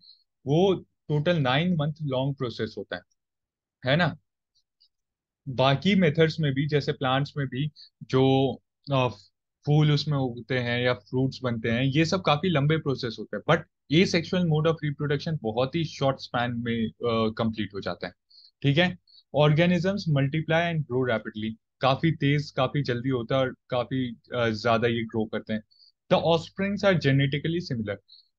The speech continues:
ना ही वो सिर्फ genetically similar होते हैं, but in fact they are exact photocopy of their parent। For example,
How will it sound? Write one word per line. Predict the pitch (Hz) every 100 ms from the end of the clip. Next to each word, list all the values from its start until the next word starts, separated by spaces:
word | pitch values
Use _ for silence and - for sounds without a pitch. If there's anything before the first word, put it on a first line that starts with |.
| -
ना | 123 151
ही | 175 240
वो | 240 233
सिर्फ | 254 156
genetically | 139 160 170 196 196 202
similar | 220 202 190 190
होते | 185 151 139
हैं, | 110 - 190
but | 202
in | 170 151
fact | 170 202 214 -
they | 147
are | 165 226 - _ _ _ _ _ _ _ _ _ -
exact | 147 139 175 190
photocopy | 185 - 151 170 165 143 160 143
of | 135
their | 156 151
parent। | 127 113 95 _ _ _ _ _ _ _ _ _ -
For | 180 180
example, | 139 117 110 165